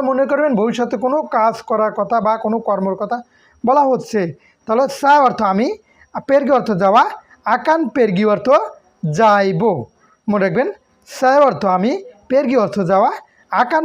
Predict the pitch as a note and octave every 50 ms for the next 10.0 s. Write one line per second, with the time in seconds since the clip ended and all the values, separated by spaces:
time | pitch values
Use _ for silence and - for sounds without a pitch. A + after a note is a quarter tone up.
0 | A#3+ - C4+ A3+ G3 F3 G3+ G3 F#3+ G3 B3 D4+ - - - _ _ _ _ -
1 | D#3 D3 G#3 G3+ F#3+ F#3+ F#3+ F#3 F3 F3 A3+ G#3 E3+ D3 A#2+ - _ _ _ _
2 | _ - - - _ _ - C4+ C#4+ C#4+ D#4+ D#4+ - - D4 B3+ B3 A#3+ A3+ F#3+
3 | A3 G#3 F3+ C#3 - - _ _ _ _ _ - G#3 B3 D#4+ E4 - D#4+ C#4 C4+
4 | C#4+ C#4 C#4+ C4 C4 C4 C4 C4+ C#4+ B3 A3+ D4 C#4 A3 G#3 G3+ A3 A3 - C4
5 | B3 B3+ C4+ A#3 C#4+ A3+ C#4 C4 A3 G3 F3+ A3+ D4+ G4+ - - - _ _ _
6 | - - C4 D4 D4+ C#4 A#3+ A#3 A#3+ C#4 C#4+ C4+ A3 G#3 A3 G3+ F3+ - - -
7 | _ _ _ _ _ - - B3 C4 C#4+ D4 C4+ C4 B3+ C4 D4+ E4+ F4+ B3 G#3
8 | A#3+ G#3+ F#3+ D#3 - - _ _ _ _ _ - G3+ A3+ A#3 D4 G#4 A4+ - -
9 | _ _ _ _ - C4+ C4 C4 B3+ G#3+ G3+ G3+ G3 A#3 C4 C#4 B3+ C4 D4 D4+